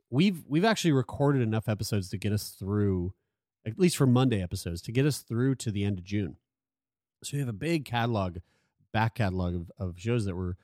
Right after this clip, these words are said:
excited to get to you 'cause we've got a lot of really great ones. But we just recorded today, um, which is the same week that this is coming out, this episode. Uh, we just recorded an episode that's, that we're gonna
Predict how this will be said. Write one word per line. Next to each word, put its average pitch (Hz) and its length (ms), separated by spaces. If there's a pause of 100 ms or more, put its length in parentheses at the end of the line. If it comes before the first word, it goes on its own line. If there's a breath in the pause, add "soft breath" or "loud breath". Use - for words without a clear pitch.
(380)
excited 190 540
to 151 80
get 135 240
to 127 100
you 104 120
'cause 110 200
we've 117 140
got 139 160
a 139 40
lot 123 200
of 113 60
really 110 200
great 120 160
ones. 101 220
But 123 220
we 175 140
just 160 420
recorded 139 460
today, 104 560 (600)
um, 104 600 (320)
which 131 200
is 110 120
the 110 80
same 113 280
week 101 200
that 87 100
this 92 100
is 90 100
coming 85 280
out, 76 180 (120)
this 95 160
episode. 82 340 (420)
Uh, 98 440 (540)
we 120 120
just 143 180
recorded 156 280
an 123 60
episode 113 320
that's, 104 180 (120)
that 104 180
we're 117 100
gonna 156 160